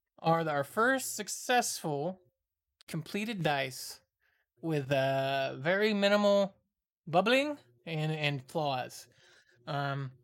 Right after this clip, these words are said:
so we did it. We managed to make dice, guys. Um, it was a po-, uh, it's gonna be, I'm gonna keep doing it. Um, to that, to, to, to, to continue to do, do that little hobby and, and do it 'cause I've enjoyed it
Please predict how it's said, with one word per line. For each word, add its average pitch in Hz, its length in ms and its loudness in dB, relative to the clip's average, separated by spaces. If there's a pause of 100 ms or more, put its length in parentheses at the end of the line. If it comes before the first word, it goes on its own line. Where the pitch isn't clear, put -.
(100)
so 190 120 -4
we 208 100 0
did 339 160 4
it. 262 200 4
We 180 100 -2
managed 240 360 -2
to 220 40 -8
make 226 220 -6
dice, 233 300 -4
guys. 151 460 -8
Um, 143 280 -8 (120)
it 156 160 -8
was 147 180 -6
a 143 220 -2
po-, 196 80 -4
uh, 175 380 -4
it's 156 160 -8
gonna 151 180 -6
be, 151 260 -4
I'm 151 120 -6
gonna 156 100 -4
keep 208 240 -8
doing 214 200 -4
it. 233 120 -10 (760)
Um, 147 360 -10 (960)
to 170 80 -16
that, 180 200 -14 (380)
to, 175 160 -14 (300)
to, 151 280 -16 (180)
to, 147 140 -16
to 147 180 -20
continue 175 400 -14
to 165 60 -12
do, 165 300 -12
do 165 140 -6
that 160 140 -6
little 160 180 -8
hobby 170 340 -6
and, 143 240 -10
and 135 340 -10
do 147 140 -8
it 180 100 -10
'cause 147 140 -4
I've 143 200 0
enjoyed 151 440 -4
it 202 180 -8